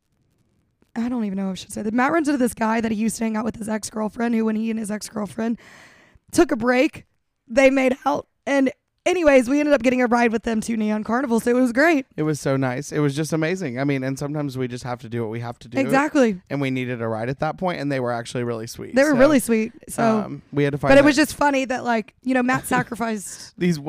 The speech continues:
Speaker 2: these, like, little connections are, like, you know, like, we have
Speaker 1: And then we get
Speaker 2: randomly.
Speaker 1: there and we just never s-, never
Speaker 2: Never
Speaker 1: saw
Speaker 2: saw
Speaker 1: them
Speaker 2: them
Speaker 1: again.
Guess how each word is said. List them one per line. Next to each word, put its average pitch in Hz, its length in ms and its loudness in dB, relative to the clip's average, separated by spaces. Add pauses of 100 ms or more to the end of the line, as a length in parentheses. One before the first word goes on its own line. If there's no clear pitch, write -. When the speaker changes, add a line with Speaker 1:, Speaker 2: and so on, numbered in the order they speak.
(120)
Speaker 2:
these, 156 180 -6
like, 147 120 -8
little 143 260 -4
connections 131 640 -8
are, 135 100 -2
like, 123 380 -8
you 147 140 -10
know, 120 120 -6
like, 120 200 -10
we 131 100 -6
have 123 420 -10 (640)
Speaker 1:
And 285 180 -2
then 294 120 6
we 311 100 4
get 254 100 6
Speaker 2:
randomly. 285 120 6
Speaker 1:
there 302 160 8
and 294 80 2
we 277 80 0
just 240 200 -2
never 247 180 2
s-, - 320 -8 (520)
never 233 140 -6
Speaker 2:
Never - 120 -2
Speaker 1:
saw - 80 0
Speaker 2:
saw 311 60 2
Speaker 1:
them 294 80 4
Speaker 2:
them 277 80 4
Speaker 1:
again. 254 80 4